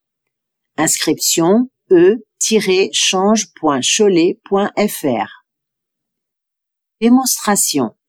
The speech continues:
Aïkido avec l'Union Cholet Judo Aïkido quarante-neuf. Samedi dix-sept février à quinze heures.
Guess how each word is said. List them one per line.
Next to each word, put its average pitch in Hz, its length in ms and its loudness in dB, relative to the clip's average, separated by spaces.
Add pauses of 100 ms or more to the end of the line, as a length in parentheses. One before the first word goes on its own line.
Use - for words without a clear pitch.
(460)
Aïkido 196 880 2
avec 170 360 0
l'Union 220 480 2
Cholet 208 460 2
Judo 180 480 2
Aïkido 196 540 2
quarante-neuf. 160 960 -4 (520)
Samedi 147 520 -2
dix-sept 208 460 -2
février 160 760 0
à 135 120 -6
quinze 196 340 -2
heures. - 400 -6